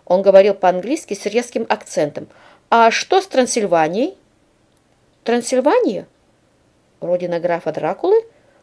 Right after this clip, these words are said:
Он что, серьёзно?» Я избегала взгляда чёрных глаз. Может быть, это и был граф Дракула?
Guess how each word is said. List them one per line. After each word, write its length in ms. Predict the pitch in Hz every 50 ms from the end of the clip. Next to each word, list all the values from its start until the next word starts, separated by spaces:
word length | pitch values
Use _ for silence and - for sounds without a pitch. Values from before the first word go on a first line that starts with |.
| _
Он 100 | - 190
что, 220 | 185 - - - 160
серьёзно?» 640 | 151 - 196 202 233 311 440 480 440 240 185 170 - _ _ _ _ _ _ _ _ _ _ _
Я 200 | - 196 196 190
избегала 440 | 185 175 208 - 190 196 180 180 175
взгляда 360 | 175 180 185 240 254 220 190
чёрных 400 | - - 196 190 185 190 190 175
глаз. 360 | 175 175 156 143 147 - - _ _ _ _ _ _
Может 200 | - 190 180 185
быть, 140 | 190 190 190
это 200 | - 190 - 180
и 100 | 170 165
был 260 | 160 175 269 466 453
граф 320 | 254 220 185 175 160 -
Дракула? 580 | 151 - 180 175 156 143 - - 151 143 143 -